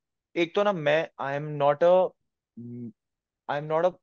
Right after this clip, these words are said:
I am not a insecure person, I am not a person who will, who will crave for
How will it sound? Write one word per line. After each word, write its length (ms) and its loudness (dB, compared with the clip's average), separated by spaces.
I 60 -8
am 80 -10
not 140 -4
a 120 -6
insecure 480 -8
person, 420 -6
I 120 -10
am 100 -12
not 160 -4
a 60 -6
person 380 -10
who 200 -10
will, 240 -8
who 100 -14
will 180 -8
crave 300 0
for 340 2